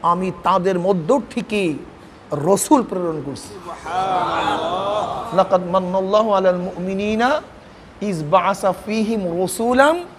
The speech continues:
Speaker 1: মিন আনফুসিহিম।" তাদের মধ্য থেকেই।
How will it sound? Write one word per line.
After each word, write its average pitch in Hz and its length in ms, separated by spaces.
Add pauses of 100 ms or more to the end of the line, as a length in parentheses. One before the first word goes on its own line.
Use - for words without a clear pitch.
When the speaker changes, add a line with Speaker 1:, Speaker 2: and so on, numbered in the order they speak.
(200)
Speaker 1:
মিন 196 480
আনফুসিহিম।" 254 880 (720)
তাদের 196 300
মধ্য 190 400
থেকেই। 151 320